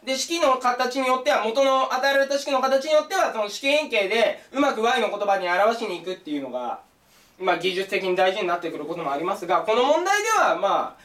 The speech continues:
見たまんま下側。ただ、これが直感というよりは、論理的にちゃんと納得できるように、一度は、あの、条件を満たして満たさないと山ほど打って、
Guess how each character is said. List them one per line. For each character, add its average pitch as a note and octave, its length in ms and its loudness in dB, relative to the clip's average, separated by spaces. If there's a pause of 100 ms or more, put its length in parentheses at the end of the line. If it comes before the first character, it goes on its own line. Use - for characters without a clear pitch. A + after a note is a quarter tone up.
見 A3 140 -6
た G3 100 0
ま E3 120 2
ん E3 60 -2
ま E3 100 0
下 - 200 -8
側。 - 300 -10 (280)
た F4+ 120 4
だ、 D4+ 160 2
こ A#3+ 100 0
れ C#4+ 100 0
が F4+ 320 2 (200)
直 B3+ 180 -2
感 - 40 -18 (220)
と A4 100 -8
い A#4 300 0
う - 20 2
よ - 0 -
り E4 60 4
は、 B3 300 2 (100)
論 C4 220 2
理 F4 80 0
的 F#4 160 -6
に G4+ 120 -2
ち F#4 80 0
ゃ E4 60 4
ん D#4+ 60 0
と E4+ 100 -4
納 C#4+ 160 0
得 D4+ 220 -4
で D#4 100 -4
き D#4+ 120 -6
る D#4 40 -2
よ B3 120 0
う - 60 -4
に、 - 80 -8
一 A#3+ 240 -10
度 B4 80 0 (160)
は、 - 200 -2 (180)
あ G#3+ 160 0
の、 G#3 80 -4
条 D4 200 0
件 E4+ 120 0
を - 40 0
満 A3 100 -2
た D#4+ 80 0
し A#4 120 -2
て C4+ 80 -2
満 G#3+ 140 -6
た C4 120 0
さ D#4+ 80 -2
な B3+ 120 0
い - 60 -4
と F3 60 -6
山 G#3 280 0
ほ - 100 4
ど - 100 2
打 C4 100 -2
っ - 20 -8
て、 C#4+ 520 0